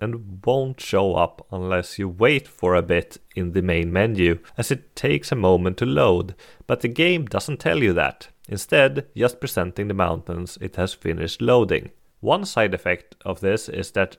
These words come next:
it can make some achievements unlock prematurely, as it believes you completed all trails even if you just have completed the currently loaded mountains shown in the menu. Thankfully, Lonely Mountains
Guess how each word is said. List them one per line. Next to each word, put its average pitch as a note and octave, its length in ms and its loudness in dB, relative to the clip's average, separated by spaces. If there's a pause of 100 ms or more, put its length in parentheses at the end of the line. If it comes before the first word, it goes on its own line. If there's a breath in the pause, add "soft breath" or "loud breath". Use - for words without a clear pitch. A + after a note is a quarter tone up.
it - 140 -12
can G2+ 120 -4
make G2+ 220 0
some F#3 280 0
achievements G#2 520 -2 (100)
unlock F#2+ 520 0
prematurely, F#2 840 2 (340 loud breath)
as G#2+ 140 -2
it A2 180 0
believes G2+ 440 2
you F#2 80 0
completed B2+ 680 0
all F3+ 240 4
trails G#2 560 2 (100)
even G2+ 280 -2
if F#2+ 200 -2
you G2 220 0
just F2+ 380 0
have - 120 -4
completed F2+ 520 -4
the F2+ 80 0
currently E2 500 -2
loaded F#2+ 420 2
mountains F#2+ 640 -4 (280 soft breath)
shown E2 360 -4
in E2+ 140 -6
the E2+ 60 -4
menu. G#2 460 0 (380)
Thankfully, C#3 600 0 (380 soft breath)
Lonely D#3+ 380 0
Mountains B2 600 -2